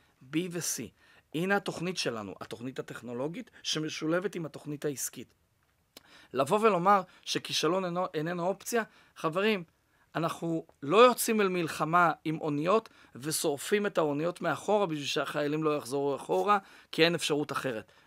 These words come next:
לא, אנחנו לא במלחמה, אנחנו בשוק עסקי מתפתח כל הזמן. מה שמעניין אותי,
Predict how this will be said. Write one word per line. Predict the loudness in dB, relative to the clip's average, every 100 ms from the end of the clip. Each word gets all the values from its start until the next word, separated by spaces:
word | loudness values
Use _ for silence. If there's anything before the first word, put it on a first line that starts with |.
| _
לא, | 0 10 10 10 _ _ _
אנחנו | -8 -6 -2 2
לא | 2
במלחמה, | 4 2 2 0 0 -2 -2 -12
אנחנו | -8 -8 -8
בשוק | -6 -6 -6 -8
עסקי | -6 -6 -4 -6 -6 -10 -6
מתפתח | -4 -4 -8 0 2 2
כל | 2 2
הזמן. | 2 0 0 -2 -20 -10
מה | -2 0
שמעניין | 0 0 0 0 -2 -4
אותי, | -6 -4 -4